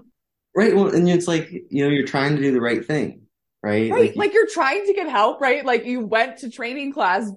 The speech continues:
Speaker 2: but come to find out it's not a, it's,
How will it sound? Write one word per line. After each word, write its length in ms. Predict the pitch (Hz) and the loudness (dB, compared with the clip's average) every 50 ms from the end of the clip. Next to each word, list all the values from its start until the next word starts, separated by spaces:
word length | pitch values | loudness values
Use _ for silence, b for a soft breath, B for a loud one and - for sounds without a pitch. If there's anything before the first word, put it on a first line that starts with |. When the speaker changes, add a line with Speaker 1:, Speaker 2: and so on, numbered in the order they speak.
| - - | -4 -2
Speaker 2:
but 480 | 330 349 302 262 233 240 262 262 - - _ _ _ _ _ _ - | 0 2 4 4 2 2 0 -2 -6 -12 _ _ _ _ _ _ -10
come 140 | 247 254 247 | -8 -8 -8
to 80 | 254 262 | -8 -8
find 240 | 254 269 233 226 240 | -6 -6 -4 -2 0
out 180 | 240 233 226 | 0 0 0
it's 240 | 214 208 208 - - | -2 -4 -6 -10 -12
not 240 | 220 220 190 202 208 | -8 -6 -4 -4 -4
a, 180 | 214 196 - - - | -6 -8 -10 -10 -12
it's, 220 | 208 208 - - | -12 -12 -12 -18